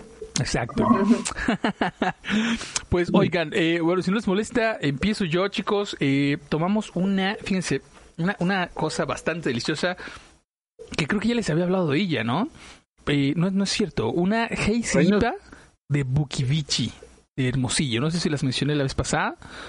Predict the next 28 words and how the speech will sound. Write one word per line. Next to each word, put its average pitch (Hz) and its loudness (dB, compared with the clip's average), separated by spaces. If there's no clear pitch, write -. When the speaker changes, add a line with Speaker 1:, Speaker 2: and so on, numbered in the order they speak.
Speaker 1:
pero 135 -2
creo 190 -2
que - -4
sí, 175 0
¿no? 127 2
Speaker 2:
No 147 -2
que 139 -4
yo 139 2
recuerde, 123 -2
mijo. 120 -4
Speaker 1:
Pero 151 0
es 190 4
Speaker 2:
Hazy 160 8
Speaker 1:
buenísima. 151 2
Speaker 2:
ipa. - -2
Speaker 1:
Una 170 2
Hazy 175 0
ipa 185 -2
de 131 0
Buk-, 135 -2
eh, 131 2
de 135 0
Bukivichi, 135 0
de 123 2
allá 143 2
de 156 2
Hermosillo, 151 0
Sonora. 165 0